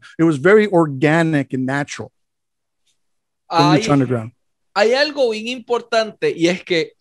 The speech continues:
Speaker 2: todo proyecto original tiene algo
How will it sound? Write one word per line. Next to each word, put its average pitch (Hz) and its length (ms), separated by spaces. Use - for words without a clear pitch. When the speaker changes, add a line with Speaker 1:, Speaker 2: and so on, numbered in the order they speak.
Speaker 2:
todo 196 800
proyecto 196 500
original 190 520
tiene 156 360
algo 170 580